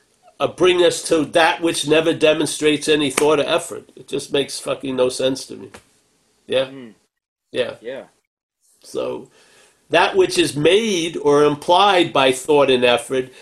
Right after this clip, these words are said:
Speaker 1: is obviously gonna believe the only way is thought and effort.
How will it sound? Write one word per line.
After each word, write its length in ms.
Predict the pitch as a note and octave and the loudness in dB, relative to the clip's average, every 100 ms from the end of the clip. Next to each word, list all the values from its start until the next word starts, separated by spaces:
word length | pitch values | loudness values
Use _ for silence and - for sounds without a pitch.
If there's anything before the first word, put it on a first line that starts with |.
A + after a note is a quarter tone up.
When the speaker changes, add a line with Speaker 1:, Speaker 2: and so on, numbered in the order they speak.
| - | -4
Speaker 1:
is 220 | D#3+ C#3 D#3 | -2 -2 2
obviously 760 | E3+ F#3+ F#3 E3+ D#3+ D#3+ D3+ | 2 2 2 0 0 -2 0
gonna 280 | D3 D#3 D3 | 2 4 2
believe 380 | D3 D#3 D#3 C#3 | 2 2 2 2
the 140 | D#3 | 4
only 360 | E3 F3 E3+ D#3 | 4 4 4 4
way 520 | D3 F3 F3+ D#3 D3 | 4 4 4 4 2
is 340 | C#3 C3+ - | 0 -2 -2
thought 260 | C#3+ C#3 B2+ | 2 4 4
and 160 | A#2 | 0
effort. 380 | A#2 A#2 - G2+ | -2 -6 -10 -20